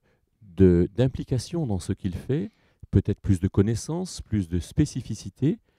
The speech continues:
et de ce fait, il en aura de l'autorité. Mais, euh, la, la, comme dit la Bible, si je n'ai pas l'amour et que je donnerais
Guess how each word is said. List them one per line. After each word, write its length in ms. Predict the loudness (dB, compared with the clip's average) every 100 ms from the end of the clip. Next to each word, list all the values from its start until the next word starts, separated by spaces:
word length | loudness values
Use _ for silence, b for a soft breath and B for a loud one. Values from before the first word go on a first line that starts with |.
| _ _
et 120 | -2
de 80 | 0
ce 160 | 2 0
fait, 220 | -2 -2
il 60 | -4
en 80 | -2
aura 160 | -2
de 60 | -2
l'autorité. 480 | -2 -2 -4 -12 -16 _ _ _ _ _ _ _
Mais, 320 | 4 6 6 2 _ _ 2
euh, 500 | 4 4 4 2 0
la, 460 | 0 2 2 0 -4 -12 -14
la, 120 | -18 -18 -8
comme 240 | 4 4 4
dit 120 | -2
la 100 | -2
Bible, 340 | -2 -4 -2
si 220 | -4 -6
je 100 | -4
n'ai 120 | -2 0
pas 140 | 0
l'amour 580 | -2 -2 -4 -4 -8 _ _ _ _ _ _ _ _
et 80 | -6
que 140 | 0 -2
je 140 | 0
donnerais 480 | -2 -2 -2 -2